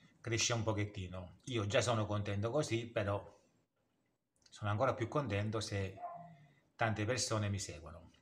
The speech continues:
Ok, eh, non vi dimenticate di accendere sempre la campanellina, di evidenziare, così sarete sempre aggiornati nei prossimi video. Io adesso vado a gustarmi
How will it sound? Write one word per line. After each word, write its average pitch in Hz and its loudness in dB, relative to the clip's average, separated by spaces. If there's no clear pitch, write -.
Ok, 98 -2
eh, 107 2
non 127 4
vi 127 2
dimenticate 120 4
di 110 4
accendere 110 2
sempre 110 0
la 98 0
campanellina, 110 4
di 90 -6
evidenziare, 107 2
così 147 0
sarete 113 2
sempre 117 2
aggiornati 117 2
nei 113 -2
prossimi 101 -2
video. 95 -4
Io 117 2
adesso 117 4
vado 117 8
a 117 8
gustarmi 113 4